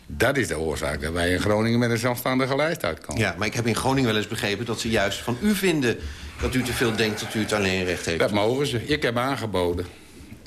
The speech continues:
Speaker 1: aan onze partij... op de lijst van GroenLinks te gaan staan als bejaarde.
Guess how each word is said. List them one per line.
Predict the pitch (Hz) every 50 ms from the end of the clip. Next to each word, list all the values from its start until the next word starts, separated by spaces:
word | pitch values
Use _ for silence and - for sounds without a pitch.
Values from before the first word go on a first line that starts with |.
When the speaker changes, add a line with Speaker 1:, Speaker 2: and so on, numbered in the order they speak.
| - - -
Speaker 1:
aan | - 90 101 -
onze | 131 139 143 139 - -
partij... | - 90 - 92 82 80 90 101
op | 104 98
de | 104 110
lijst | 120 131 131 127
van | - 107 92
GroenLinks | 87 95 104 95 98 117 135 135 -
te | 113 95
gaan | - 92 85
staan | 82 - 95 85 85 87
als | 85 85
bejaarde. | 82 95 107 117 127 131 127 113 87